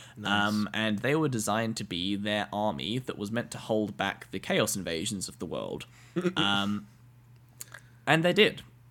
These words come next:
Speaker 1: They did?
Speaker 2: Um,
Speaker 1: Fuck
Speaker 2: and this
Speaker 1: yeah.
Speaker 2: is the time that we're going to talk a little bit about the, so the Old Ones are the ones who came into this world. They are basically, we think, we don't know a lot about them yet, but the idea is they are a starbound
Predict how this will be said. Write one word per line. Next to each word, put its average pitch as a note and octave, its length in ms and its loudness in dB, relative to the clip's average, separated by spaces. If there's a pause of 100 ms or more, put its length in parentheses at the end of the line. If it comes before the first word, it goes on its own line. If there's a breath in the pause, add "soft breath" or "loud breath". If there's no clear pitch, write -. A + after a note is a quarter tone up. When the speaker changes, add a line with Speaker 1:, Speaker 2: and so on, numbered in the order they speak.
(280)
Speaker 1:
They A#2 120 0
did? G3+ 300 10
Speaker 2:
Um, A2+ 100 2
Speaker 1:
Fuck B2 140 2
Speaker 2:
and D3 100 2
this G3 100 6
Speaker 1:
yeah. D#3 80 4
Speaker 2:
is C#3+ 60 0
the B2+ 60 -2
time A#2+ 260 4
that F2+ 100 -4
we're A2 80 2
going G#2+ 180 2
to G#2+ 60 -12
talk G#2+ 180 -2
a - 40 -6
little C3 240 0
bit A2 100 0
about G2 400 -2
the, G2 300 0
so A#2+ 100 0
the C#3+ 140 4
Old E3 160 4
Ones A#2+ 340 2
are G#2 140 2
the G2+ 80 -2
ones G#2+ 320 0
who G2+ 160 -2
came B2+ 280 -2
into A2+ 220 -2
this G#2+ 180 -2
world. F#2 360 0 (360 loud breath)
They D#3+ 140 8
are D#3 80 10
basically, B2 560 2
we A#2 120 2
think, D3+ 260 -2
we C#3 100 0
don't F3 140 4
know B2+ 120 2
a - 20 2
lot A#2 180 2
about A#2 240 2
them A#2 120 -2
yet, A#2 240 -2
but - 80 -14
the B2+ 120 0
idea G#2+ 320 4
is G#2 180 -2
they G2+ 320 0
are F#2+ 340 0
a G2 280 0
starbound G2+ 960 0